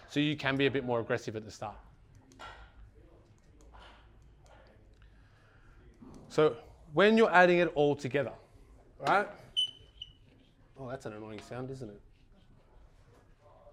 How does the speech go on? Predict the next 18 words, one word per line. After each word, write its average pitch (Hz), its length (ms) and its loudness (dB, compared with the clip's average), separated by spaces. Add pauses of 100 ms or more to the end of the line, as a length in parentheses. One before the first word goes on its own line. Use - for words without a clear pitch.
(300)
Right? 131 220 -10 (2000)
It 123 80 -4
may 151 340 6 (100)
look 143 400 -2
like 127 360 2
this, - 380 -10 (260)
okay? 170 240 -4 (560)
You 139 120 -4
may 180 160 0
start 165 280 0
off, 180 180 0 (1300)
right? 156 240 -2 (180)
So - 140 -10
you've 135 120 -6
got 151 180 0 (920)
twenty 185 240 -2
weeks, 175 420 -2 (920)
right, 143 240 0